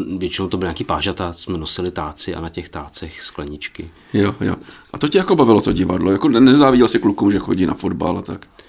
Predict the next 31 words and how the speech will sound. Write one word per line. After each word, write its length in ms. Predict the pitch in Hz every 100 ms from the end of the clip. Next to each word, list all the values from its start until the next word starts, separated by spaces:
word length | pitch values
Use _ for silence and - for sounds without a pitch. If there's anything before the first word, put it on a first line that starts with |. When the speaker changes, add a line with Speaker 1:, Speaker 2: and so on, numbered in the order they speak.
| _ _ _ _ _
Speaker 1:
No, 200 | 92 95 -
tak 200 | 104 -
fotbal 300 | 90 95 113
bych 120 | 113
nezáviděl 480 | 104 107 101 104 113
nikdy 240 | 98 104
nikomu 280 | 101 110 113
ani, 220 | 120 127 - - -
<laughs> 340 | - - - -
ani 100 | 190 -
dodnes. 640 | 175 156 151 175 131 - - - - - - - - -
Protože 320 | - 107 104
sport 340 | 120 95 90 92
je 60 |
to 140 | 90 76
jako 200 | - -
úplně 320 | - 101 98
není 140 | 101
Speaker 2:
Ne, 60 | 98
Speaker 1:
moje. 160 | 87 82
Speaker 2:
ne, 80 | 98
ne, 60 |
Speaker 1:
Ne, 100 | 90
Speaker 2:
ne. 60 | 92
Speaker 1:
ne, 80 | 90
ne. 180 | 85 87
A 160 | 80 -
kolektivní 460 | 104 101 107 98
už 60 | 107
vůbec 280 | 98 95 -
ne. 180 | 87